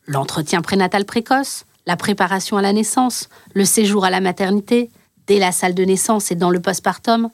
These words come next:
l'accompagnement du postpartum, l'entretien postnatal précoce, les interventions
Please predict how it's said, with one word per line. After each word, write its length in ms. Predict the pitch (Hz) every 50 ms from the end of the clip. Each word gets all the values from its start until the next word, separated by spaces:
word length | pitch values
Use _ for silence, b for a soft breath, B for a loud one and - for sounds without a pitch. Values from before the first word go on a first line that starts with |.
| b b b b b b b b b b b -
l'accompagnement 800 | 165 170 180 - - - 302 285 - 302 269 240 214 208 185 175
du 120 | 160 160
postpartum, 680 | 147 - 143 143 - - 143 - - - 202 202 208 196 - - _ _ -
l'entretien 500 | - 135 143 - - 170 - - 180 156
postnatal 500 | - 170 165 - 202 180 180 - 185 190
précoce, 600 | - - 208 196 - 233 226 226 - - - b b b b b b b b b -
les 200 | 208 220 226 226
interventions 760 | 220 208 196 214 202 190 190 196 190 - - - 151 143